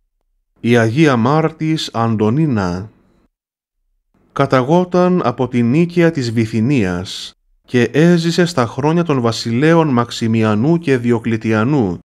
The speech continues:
και τοπικού άρχοντος Πρισκυλιανού. Το έτος τριακόσια δύο συνελήφθη επειδή ήταν χριστιανή και χτυπήθηκε στους μαστούς. Κατόπιν ρίχτηκε στην φυλακή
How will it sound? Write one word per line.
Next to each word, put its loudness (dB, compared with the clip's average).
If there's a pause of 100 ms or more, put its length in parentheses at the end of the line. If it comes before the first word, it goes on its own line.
και -2
τοπικού 0
άρχοντος 0
Πρισκυλιανού. -2 (1000)
Το 4
έτος 0
τριακόσια -2
δύο 2
συνελήφθη -2
επειδή -2
ήταν -2
χριστιανή -2 (300)
και 2
χτυπήθηκε 0
στους -4
μαστούς. -2 (920)
Κατόπιν 0
ρίχτηκε 0
στην -4
φυλακή 0